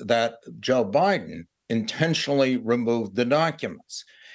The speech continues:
If I were to see such evidence, I would call for the prosecution of the President of the United States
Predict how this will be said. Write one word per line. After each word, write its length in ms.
If 160
I 120
were 200
to 80
see 200
such 300
evidence, 560
I 100
would 160
call 380
for 80
the 100
prosecution 920
of 140
the 100
President 420
of 60
the 80
United 400
States 500